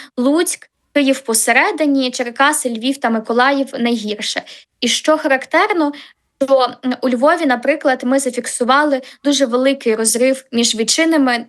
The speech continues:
відчиненими та е, знайденими укриттями. Тобто ми знайшли там близько вісімдесяти відсотків укриттів, які були зазначені на мапі, і майже тридцять відсотків лише було відкрито.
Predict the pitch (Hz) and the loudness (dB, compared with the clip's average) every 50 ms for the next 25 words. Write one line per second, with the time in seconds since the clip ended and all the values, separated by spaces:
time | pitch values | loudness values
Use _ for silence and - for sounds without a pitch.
0 | _ - 214 226 254 - - 302 349 320 277 254 240 247 247 - - - _ - | _ -14 -10 -8 -6 -4 -2 -2 0 0 0 0 -2 -4 -8 -12 -20 -12 _ -2
1 | 254 254 254 247 - - _ _ _ _ _ - - 233 226 - 220 254 262 262 | 0 0 0 0 -4 -8 _ _ _ _ _ -2 0 0 0 0 0 0 0 0
2 | 262 233 240 233 220 220 220 - 220 - 233 240 233 - 226 208 208 220 233 - | 0 -2 -2 -4 -4 -4 -4 -6 -6 -4 -6 -6 -4 -2 -2 -2 -2 -4 -8 -12
3 | _ - 233 226 - - - 226 220 226 - - - - - - 269 285 277 269 | _ -8 -8 -8 -6 -4 -2 -2 -2 -2 -6 -14 -20 -8 -2 0 2 2 2 0
4 | 247 240 233 - - 277 277 269 277 - 240 247 240 226 226 247 262 254 - - | -2 -4 -4 -2 0 0 0 0 2 0 0 0 0 0 0 -2 -2 -2 -4 -4
5 | 226 226 233 - 240 226 233 226 - 262 254 - 392 440 427 415 - - 330 320 | -2 -2 -2 -2 -2 -2 -2 -2 -2 -2 -2 0 0 0 0 0 0 0 -2 -2
6 | - - 285 285 285 269 277 277 269 269 - - 254 247 247 - _ _ _ _ | -2 -4 -6 -4 -2 -2 -2 -2 -2 -4 -6 -4 -4 -6 -6 -8 _ _ _ _
7 | _ _ _ - 233 226 262 226 247 240 233 226 240 226 247 240 233 233 - - | _ _ _ -10 -6 -4 -2 0 0 0 0 -2 -2 0 0 0 0 0 -4 -6
8 | 233 220 226 226 226 220 214 214 214 - - 233 233 - - - - _ _ _ | -4 -2 -2 -2 0 0 0 -2 -2 -6 -10 -14 -14 -14 -18 -20 -20 _ _ _
9 | - 269 262 254 285 320 330 311 285 277 277 285 277 311 302 - 285 247 226 226 | 0 2 2 4 2 2 0 0 -2 -2 -2 -2 -4 -2 -2 -2 -4 -4 -4 -6
10 | 233 - - 359 415 - - 285 269 - 262 254 254 - - 247 240 233 - - | -4 -2 0 -2 -2 -2 -4 -6 -4 0 0 0 0 0 -2 -2 -2 -2 -4 -2
11 | 226 247 247 269 269 247 247 - - - 247 240 233 233 - - - | 0 2 2 2 0 0 -6 -8 -6 -4 -2 -2 -2 -4 -6 -10 -10